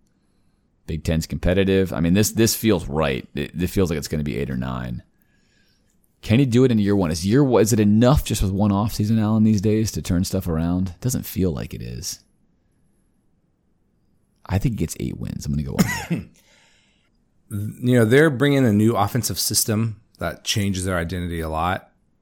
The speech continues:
Speaker 2: and I think it's gonna catch up to them a little bit. I like them at eight, but I don't like them at eight and five. I'll go under. All right. Auburn,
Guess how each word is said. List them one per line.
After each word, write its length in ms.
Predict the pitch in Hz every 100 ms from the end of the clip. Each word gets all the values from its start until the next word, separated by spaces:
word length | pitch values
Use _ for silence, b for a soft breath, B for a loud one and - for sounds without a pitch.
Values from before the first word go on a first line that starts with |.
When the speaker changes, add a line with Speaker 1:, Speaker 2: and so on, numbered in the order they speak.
| -
Speaker 2:
and 220 | 92 90
I 60 |
think 200 | 85 101
it's 140 | 90 -
gonna 160 | 90
catch 260 | 82 101 -
up 140 | 95
to 80 | -
them 80 | 92
a 80 | 90
little 160 | 90
bit. 100 | 90
I 140 | 90 101
like 220 | 123 143
them 120 | 123
at 100 | 92
eight, 360 | 90 87 87 _ _ _ - 87
but 180 | 101 92
I 80 |
don't 140 | 92 90
like 160 | 87
them 100 | -
at 80 | 85
eight 140 | 78 85
and 80 | 80
five. 180 | 85
I'll 120 | 80 85
go 100 | 85
under. 280 | 82 76 - _ _ _ _ _ _ _ _ _ _ _ -
All 80 |
right. 160 | 113 - - b b b b b b _
Auburn, 640 | 107 123 143 110 123 147